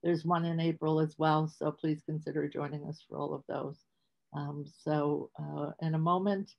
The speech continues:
um, and I forgot to say this as well. If you are just finding this a difficult, challenging time, uh, you can reach out to the church and one of our ministers would be happy to spend some time speaking with you.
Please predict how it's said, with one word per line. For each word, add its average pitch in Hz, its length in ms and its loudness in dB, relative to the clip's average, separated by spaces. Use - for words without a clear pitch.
um, 151 480 -4
and 151 140 0
I 156 60 2
forgot 156 280 -2
to - 220 -18
say 160 120 2
this 190 240 -2
as 151 140 -8
well. 156 260 0
If 165 200 2
you 185 400 10
are 185 120 8
just 208 260 2
finding 208 400 4
this 185 180 0
a 180 180 6
difficult, 180 540 2
challenging 165 580 2
time, 165 460 2
uh, 160 320 4
you 180 140 2
can 175 180 0
reach 175 240 4
out 170 200 4
to 170 80 0
the 160 120 2
church 165 400 0
and 156 140 2
one 160 140 2
of 156 120 0
our 160 140 2
ministers 156 640 0
would 156 140 0
be 151 120 0
happy 147 300 0
to 156 60 -2
spend 147 280 -6
some 151 160 -6
time 151 300 0
speaking 156 440 -4
with 147 220 -6
you. 147 260 2